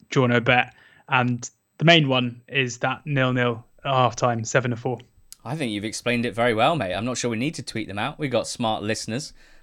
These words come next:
Speaker 2: I think
Speaker 1: Thank
Speaker 2: they can
Speaker 1: you.
Speaker 2: work that one out for <laughs> themselves. Um, look, I sadly am not going too far against you. Uh, I kind of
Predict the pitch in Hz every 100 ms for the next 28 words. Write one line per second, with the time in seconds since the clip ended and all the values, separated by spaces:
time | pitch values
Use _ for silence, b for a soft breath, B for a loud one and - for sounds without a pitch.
0 | - 123 139 131 117 127 120 120 104 87
1 | 113 120 113 117 113 156 - 151 120 104
2 | - - B B - 151 151 - - 151
3 | 131 - 131 139 139 135 - - 143 127
4 | 110 107 120 117 117 123 107 117 113 110
5 | 110 b b b b - - 180 151 123
6 | 110 110 117 113 - - 98 113 127 -
7 | 110 - - 120 110 101